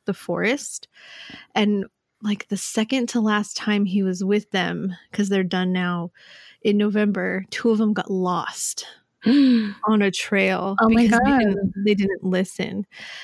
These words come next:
Speaker 1: So it was, like, such a stressful couple hours, and, like, he was so <laughs> mad, like, it was a whole thing.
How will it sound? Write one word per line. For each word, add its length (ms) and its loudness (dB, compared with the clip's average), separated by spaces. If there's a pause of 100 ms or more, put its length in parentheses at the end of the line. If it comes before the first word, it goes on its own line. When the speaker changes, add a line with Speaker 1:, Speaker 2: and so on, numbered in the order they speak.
Speaker 1:
So 180 0
it 20 4
was, 200 0
like, 320 -4
such 480 -2
a 40 0
stressful 460 -4
couple 320 -4
hours, 480 2
and, 180 -2
like, 220 -4
he 160 -6
was 140 -4
so 340 -2
<laughs> 200 0
mad, 280 -2
like, 240 -2 (160)
it 100 2
was 180 0
a 60 0
whole 320 -2
thing. 280 -8